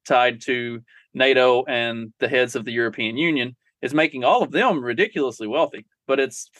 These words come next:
fucking over the entire European population, basically. So, I mean, like, if you ever thought that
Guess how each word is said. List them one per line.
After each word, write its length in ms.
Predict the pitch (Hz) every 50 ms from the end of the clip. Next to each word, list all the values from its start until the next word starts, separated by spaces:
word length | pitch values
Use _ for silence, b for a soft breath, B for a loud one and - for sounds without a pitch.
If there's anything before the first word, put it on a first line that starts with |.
| _ _ -
fucking 340 | 196 208 208 - 160 143
over 300 | 151 175 180 151 135 127
the 180 | 120 123 123 127
entire 640 | 120 113 113 - - 147 156 160 156 147 139 127
European 540 | 120 117 135 160 156 120 - - 156 139 123
population, 640 | 104 139 131 120 - 101 104 123 160 151 - 113 101
basically. 520 | 117 143 156 147 - 117 117 107 110 - 127 120 120
So, 200 | 117 - - 131
I 140 | 131 135 135
mean, 140 | 131 117 117
like, 220 | 117 113 107 - -
if 140 | 139 123 151
you 120 | 156 196
ever 220 | 254 277 247 170 -
thought 340 | - - 156 151 139 - -
that 140 | 127 117